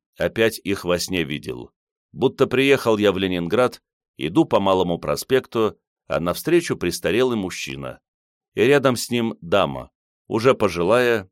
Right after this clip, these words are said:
но ещё симпатичная. «Да это же Кузя с Марусей». И говорит мне мой друг: «Шарик, да ты, выходит, жив. А мы-то считали, что ты как удрал тогда в океан,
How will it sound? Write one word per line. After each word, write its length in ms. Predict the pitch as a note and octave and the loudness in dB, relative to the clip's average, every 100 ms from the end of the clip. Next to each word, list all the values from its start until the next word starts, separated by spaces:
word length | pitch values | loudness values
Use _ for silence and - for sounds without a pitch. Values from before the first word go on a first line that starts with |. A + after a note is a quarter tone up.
| - | -6
но 140 | B2 | -2
ещё 280 | D3 - G#2 | 0 0 -2
симпатичная. 960 | - F2+ G2 F#2 D2+ - C#2+ B1+ A#1+ _ _ _ _ _ _ - | -2 -2 -2 -2 -6 -10 -10 -12 -14 _ _ _ _ _ _ -12
«Да 180 | - C3+ | 0 2
это 200 | D#3+ E3+ | 2 0
же 140 | F3 | 0
Кузя 320 | F3 D#3+ F#2+ | 0 -2 0
с 100 | F2 | -2
Марусей». 640 | A#2 C3+ - - C#2+ C2+ - _ _ _ _ | 2 2 0 -6 -8 -10 -12 _ _ _ _
И 120 | - | -2
говорит 460 | G2+ B2+ C3+ B2 F2 | 4 6 6 4 0
мне 160 | G2+ | -2
мой 180 | F#2+ F#2+ | 2 2
друг: 340 | G2 G#2 E2 - _ _ _ | 2 0 -2 -8 _ _ _
«Шарик, 580 | - - D3 G#2 C2+ - _ - | -10 2 4 4 0 -8 _ -6
да 160 | - | 0
ты, 140 | A2+ D#3+ | 2 2
выходит, 460 | D#3 D3 E3 C#3+ | 2 2 2 0
жив. 360 | F2+ C#3+ C#3 - _ _ _ _ - | 0 -2 -2 -6 _ _ _ _ -2
А 140 | F#2 | 2
мы-то 260 | D3+ E3+ D3 | 2 2 2
считали, 480 | - C#3 D3 C#3 | 0 2 4 4
что 200 | C3 - | 2 0
ты 160 | A#2 C3 | 2 2
как 300 | C3+ A#2+ - | 2 0 -2
удрал 360 | A#2 B2+ C#3+ A#2+ | -2 2 4 2
тогда 300 | F#2+ F#2 F2 | 0 2 2
в 60 | |
океан, 500 | E2+ - D#2 C#2 C2+ | 0 0 0 0 -4